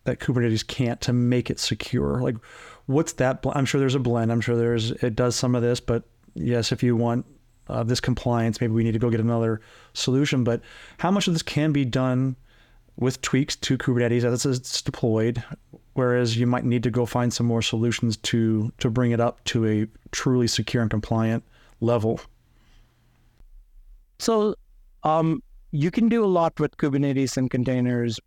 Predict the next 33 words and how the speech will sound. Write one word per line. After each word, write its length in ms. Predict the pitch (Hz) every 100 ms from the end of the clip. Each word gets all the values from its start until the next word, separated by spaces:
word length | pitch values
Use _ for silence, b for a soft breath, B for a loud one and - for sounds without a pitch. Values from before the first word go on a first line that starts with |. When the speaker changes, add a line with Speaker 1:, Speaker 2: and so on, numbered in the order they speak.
| _ _
Speaker 2:
by 220 | 117 131
itself, 560 | 127 110 - - - -
right? 200 | 127 123
So 180 | - 131
I 200 | 127 131
would 160 | 139 -
say, 200 | 139 127
like, 240 | 127 123
at 140 | 143
least 260 | 131 117 -
about 300 | 175 156 -
forty 280 | 151 143 135
to 120 | 135
sixty 320 | 123 131 -
percent 480 | 127 127 - 123 120
of 160 | 120 -
it 160 | 117
can 160 | - 117
be 140 | 117
achieved 540 | 113 - 139 135 123 - _ - _ _ -
directly 480 | 131 135 139 156 147
with 160 | 143
Kubernetes. 680 | - 139 131 131 127 131 123
And 160 | 170 170
there's 180 | 190 175
still, 420 | 208 202 185 160
this 240 | 147 147
is 120 | 151
a 80 | 135
very 380 | 123 131 131 123
rapidly 600 | 117 117 - 123 117 117
evolving 480 | 113 110 110 107 107
space. 580 | - 175 170 156 -